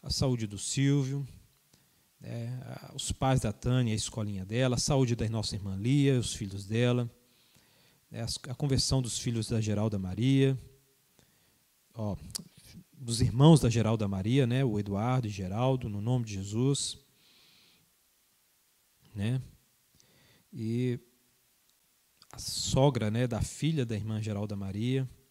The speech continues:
né, que está internada, né, a empresa e a família da nossa querida pastora Marilene, a saúde da nossa irmã Áurea, da, da Júlia, né,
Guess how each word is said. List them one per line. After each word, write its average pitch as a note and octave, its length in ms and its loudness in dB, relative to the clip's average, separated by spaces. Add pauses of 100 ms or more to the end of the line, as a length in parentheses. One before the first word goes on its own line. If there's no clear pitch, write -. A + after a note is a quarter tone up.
(540)
né, G#2+ 160 -10
que - 80 -16
está - 160 -10
internada, A2+ 800 -6 (1000)
né, A2 320 -8 (1500)
a C3 80 -8
empresa C3 420 4
e B2+ 40 6
a - 20 2
família A2+ 360 0
da A2 140 -2
nossa A2 320 -2
querida A2 340 -4
pastora G#2+ 400 -4
Marilene, B2 720 0 (840)
a C#3 60 -12
saúde B2+ 360 4
da A#2 80 -4
nossa A2 240 -2
irmã F#2+ 140 -4
Áurea, A#2+ 500 2 (100)
da, A2 140 -14 (180)
da F#2 140 -10
Júlia, C3 500 0 (1300)
né, A2 320 -8